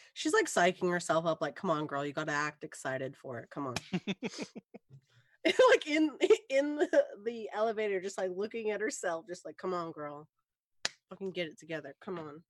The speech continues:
Speaker 1: <laughs>
Speaker 2: But yeah, you, um, you are, uh, you, you are left to your own devices. When you show up in the room,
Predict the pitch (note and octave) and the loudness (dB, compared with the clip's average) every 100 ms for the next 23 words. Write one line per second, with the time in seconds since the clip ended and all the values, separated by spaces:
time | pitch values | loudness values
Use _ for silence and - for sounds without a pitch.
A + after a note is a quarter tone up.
0 | _ _ _ _ - - - - - G#4+ | _ _ _ _ -18 -14 -12 -2 6 6
1 | - A4 - A4+ B4 D#5+ G4+ D#3+ G#3 D3 | 8 6 8 8 8 6 4 4 4 2
2 | - C3+ D3 D#3 D#3 D3+ D3 C#3 C#3 - | -2 -8 -2 2 4 4 2 -2 -8 -16
3 | - _ _ _ _ _ _ _ _ _ | -20 _ _ _ _ _ _ _ _ _
4 | B2 C3 D3 C#3 C#3 C3+ C3+ - B2+ B2+ | -10 -2 2 4 4 4 2 0 -4 -4
5 | B2 C3 C#3+ C#3+ D3+ D#3 D3+ D#3+ F3+ - | -4 -6 -8 -8 0 2 4 4 2 -6
6 | - - F3+ F3+ F#3 D#3+ E3+ - F3 F3 | -10 -2 2 2 4 4 2 0 -10 -6
7 | E3 D#3+ G#3 G#3 G#3+ G3+ G3 G#3 | -6 -2 0 0 -2 -4 -2 -4